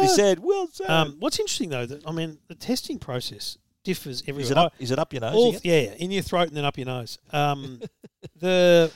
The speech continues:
Speaker 2: all three ti-, so first two ti-, first time I went to a, the drive-through site near the D F O at Homebush.
Speaker 1: Yeah.
Speaker 2: It was so good. It was just, pfft, in and out, done.
Speaker 1: Okay.
Speaker 2: Second time I thought, "I'm just going back to the same place. That was so good." And I got the result, like, within five, six hours. So done.
Speaker 1: Wow.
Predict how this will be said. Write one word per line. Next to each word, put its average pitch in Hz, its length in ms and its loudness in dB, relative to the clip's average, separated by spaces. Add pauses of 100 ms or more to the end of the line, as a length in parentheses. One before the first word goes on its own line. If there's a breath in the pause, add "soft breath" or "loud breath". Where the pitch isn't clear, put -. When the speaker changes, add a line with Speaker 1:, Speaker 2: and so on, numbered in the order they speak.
(120)
Speaker 2:
all 226 300 4
three 175 600 -4
ti-, - 240 -6 (100)
so 156 260 0 (240 soft breath)
first 226 300 4
two 196 120 -2
ti-, 170 180 -10
first - 260 6
time 170 200 -2
I 147 40 -2
went 151 200 -6
to 147 140 -4
a, 131 60 -4 (100)
the 135 300 -2 (360 soft breath)
drive-through 170 480 2
site 135 300 -4
near 139 80 -6
the 127 80 -6
D 143 220 -2
F 131 120 -4
O 135 140 -2
at 113 60 -8
Homebush. 135 480 -10 (100)
Speaker 1:
Yeah. 110 120 -12
Speaker 2:
It - 80 -20 (140)
was - 80 -16
so 190 440 4
good. 135 220 -6
It 117 40 -14
was 135 140 -6
just, - 200 -6
pfft, - 360 -2
in 208 120 0
and 170 80 0
out, 143 220 -2
done. 139 260 0 (160)
Speaker 1:
Okay. 123 280 -12 (200)
Speaker 2:
Second 233 300 2
time 175 160 0
I 151 60 -2
thought, 170 260 -2
"I'm 208 140 0
just 240 120 -6
going 143 140 -4
back 117 100 -10
to - 60 -20
the 120 60 -16
same 120 200 -12
place. - 300 -4
That - 80 -10
was - 100 -12
so 135 200 -6
good." 143 180 -10
And 123 80 -12
I 131 40 -8
got 147 100 -10
the 131 80 -12
result, 135 280 -4
like, 113 200 -14
within 123 260 -16
five, 120 300 -10
six - 180 -14
hours. 214 300 -4
So 131 160 -10 (100)
done. 175 200 -4
Speaker 1:
Wow. 110 240 -4